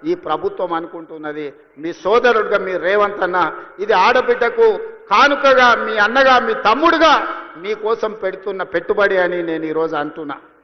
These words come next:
అదేవిధంగా ఇవాళ ఉచితంగా ఆర్టీసీ బస్సులో ప్రయాణం చేయడమే కాదు, ఈ ఆర్టీసీ బస్సులకే యజమానులను చెయ్యాలని ఆడబిడ్డలకు ఆరు వందల బస్సులు కొనిచ్చి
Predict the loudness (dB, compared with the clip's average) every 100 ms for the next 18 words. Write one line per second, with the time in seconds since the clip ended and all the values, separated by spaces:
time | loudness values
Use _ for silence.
0 | _ _ 2 6 6 6 4 4 2 -4
1 | -14 -18 -12 2 4 6 4 0 2 2
2 | 4 4 2 -2 -6 -2 -2 0 0 0
3 | 2 2 2 2 4 4 4 4 4 4
4 | 4 0 -8 -16 -2 4 6 6 2 -4
5 | -4 0 0 2 0 2 4 6 4 4
6 | 4 4 2 2 2 4 4 4 4 4
7 | 2 0 -8 -2 4 6 4 2 0 2
8 | 2 4 4 4 4 2 2 0 2 0
9 | 2 0 0 4 4 4 0 2 4